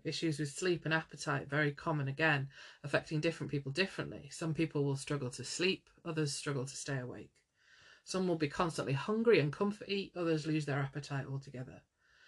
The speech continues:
We might see someone's weight go up or down, or notice that they seem really tired and lethargic. People can lack energy and motivation, and also the executive functioning capability which enables us to go about our business.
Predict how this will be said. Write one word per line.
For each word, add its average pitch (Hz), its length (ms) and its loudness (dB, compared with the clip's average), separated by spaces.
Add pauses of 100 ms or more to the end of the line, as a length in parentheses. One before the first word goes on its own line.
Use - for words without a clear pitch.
(400)
We 190 80 0
might 190 220 8
see 190 140 2
someone's 175 300 2
weight 170 240 6
go 175 160 6
up 202 180 6
or 143 60 2
down, 143 400 8
or 135 80 0
notice 147 440 2
that - 80 -4
they 135 120 0
seem 143 240 0
really 135 220 2
tired 147 420 2
and 113 100 -8
lethargic. 135 640 -4 (800)
People 208 180 8
can 190 160 4
lack 175 200 6
energy 185 400 6
and 131 120 4
motivation, 143 760 4
and 180 120 2
also 220 220 4
the 190 120 4
executive 170 540 -2
functioning 160 560 -2
capability 135 640 -4
which 139 220 -4
enables 151 420 0
us 135 160 -6
to - 100 -8
go 139 180 0
about 135 220 -2
our 131 80 -4
business. - 640 -4